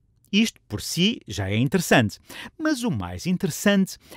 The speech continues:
é o ponto onde estas duas retas se intersetam. Dá para ver que têm inclinações diferentes. Portanto, há de chegar um momento em que se intersetam. O que isto tem de curioso é.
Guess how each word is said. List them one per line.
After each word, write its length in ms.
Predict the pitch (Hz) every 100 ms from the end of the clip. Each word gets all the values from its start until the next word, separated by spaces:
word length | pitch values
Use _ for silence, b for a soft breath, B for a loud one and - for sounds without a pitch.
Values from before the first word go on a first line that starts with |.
| B
é 140 | 247
o 100 | 226
ponto 720 | - - 214 226 202 220 220
onde 280 | 170 135 117
estas 300 | 101 - 139
duas 280 | 175 220 165
retas 380 | 156 185 151 123
se 100 | 120
intersetam. 600 | 107 - 92 - 87 87 _ _ B B 117
Dá 160 | 113
para 160 | - 107
ver 220 | 127 160
que 80 | -
têm 140 | 180
inclinações 580 | 156 156 151 147 190 185
diferentes. 480 | 190 170 113 90 - B B
Portanto, 420 | 113 147 180 208 B B B
há 120 | 95 98
de 100 | -
chegar 340 | 117 175 240
um 60 | 220
momento 580 | 214 170 185 196 214 B B
em 140 | 254 240
que 80 |
se 180 | - -
intersetam. 720 | 233 127 101 110 92 92 85 - _ _ B B B B
O 120 | 277
que 160 | - 123
isto 120 | -
tem 160 | 175
de 60 | 180
curioso 640 | - 185 214 240 170 170
é. 180 | 214